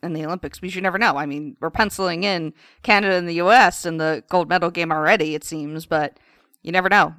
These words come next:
Uh, time will only tell here if we are, we're looking at, you know, a repeat,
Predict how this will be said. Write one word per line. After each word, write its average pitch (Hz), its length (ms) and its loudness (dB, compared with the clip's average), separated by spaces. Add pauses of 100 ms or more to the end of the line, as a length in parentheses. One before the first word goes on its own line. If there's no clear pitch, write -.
(120)
Uh, 156 180 0
time 180 340 2
will 175 80 0
only 165 260 -2
tell 160 460 0
here 151 500 -8
if 156 240 -4 (100)
we 165 300 -4
are, 147 420 -4
we're 165 160 -6
looking 160 380 -6
at, 147 140 -2
you 156 80 -6
know, 151 120 -4
a 151 80 -2
repeat, 156 600 -10